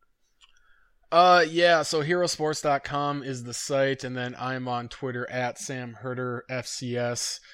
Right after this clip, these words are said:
Uh, the, yeah, the All-American teams was kind of the last, like, really major project before the season starts, and so kind of just your more basic top returning players and stuff like that.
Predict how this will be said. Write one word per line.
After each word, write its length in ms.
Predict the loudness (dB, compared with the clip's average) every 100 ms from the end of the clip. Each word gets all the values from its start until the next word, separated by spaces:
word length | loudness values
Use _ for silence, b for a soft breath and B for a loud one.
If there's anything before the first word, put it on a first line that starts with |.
| B -12
Uh, 240 | -8 -6
the, 220 | -6 -8 -4
yeah, 160 | -4
the 80 | 2
All-American 520 | 2 2 2 0 -2
teams 280 | -6 -6 -8
was 140 | -10
kind 200 | -8 -8
of 60 | -6
the 120 | -8
last, 840 | -8 -4 0 0 -2 -8 -10 -18 -14
like, 220 | -14 -14
really 280 | -10 -8 -8
major 360 | -10 -10 -12 -14
project 500 | -8 -6 -4 -8 -10
before 300 | -8 -6 -6
the 80 | -6
season 320 | -8 -8 -10
starts, 360 | -6 -4 -6
and 100 | -8
so 180 | -6 -6
kind 160 | -4 -4
of 60 | -4
just 140 | -6 -6
your 100 | -4
more 200 | -4 -4
basic 480 | -4 -4 -4 -6 -4
top 260 | -2 -2 -2
returning 400 | -6 -4 -6 -4
players 360 | -2 -2 -2
and 100 | -6
stuff 240 | 2 2 4
like 140 | 2
that. 320 | 4 2 2